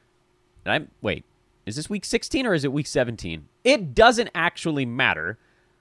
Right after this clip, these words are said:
but it is, uh, it's sixteen. It's week sixteen. We're really coming down the stretch in head-to-head leagues, which is kinda crazy considering it sort of feels like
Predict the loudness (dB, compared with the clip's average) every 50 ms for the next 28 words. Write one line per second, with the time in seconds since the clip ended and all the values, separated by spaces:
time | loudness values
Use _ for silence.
0 | _ _ -4 2 4 6 6 6 4 4 2 2 2 2 0 0 0 0 2 2
1 | 4 2 2 2 0 -2 -2 -2 -4 -4 -4 -6 -8 -14 -14 -16 -14 -6 -2 -2
2 | -2 -2 0 0 0 0 0 -4 0 0 2 2 2 0 0 -2 0 0 2 2
3 | 4 4 4 2 2 0 -4 _ _ _ _ _ _ _ _ _ _ _ _ _
4 | 2 6 8 10 8 8 8 6 4 4 6 6 4 4 2 4 2 0 -2 -4
5 | 2 4 4 4 4 2 -2 -6 -6 -2 -2 0 2 2 4 2 4 4 4 6
6 | 6 4 4 2 -2 -4 -6 -6 -8 -4 -4 -4 -4 -2 -4 -6 -6 -2 0 0
7 | 0 0 -2 0 0 2 2 2 -2 -4 -6 -6 -8 -6 -2 -2 0 0 0 0
8 | -2 -4 -8 -10 _ -8 -8 -8 _ _ _ -14 -8 -6 -4 -2 -2 -2 -4 -4
9 | -4 -2 -2 0 0 -2 -4 -6 -4 2 2 2 2 2 -4 -14 -20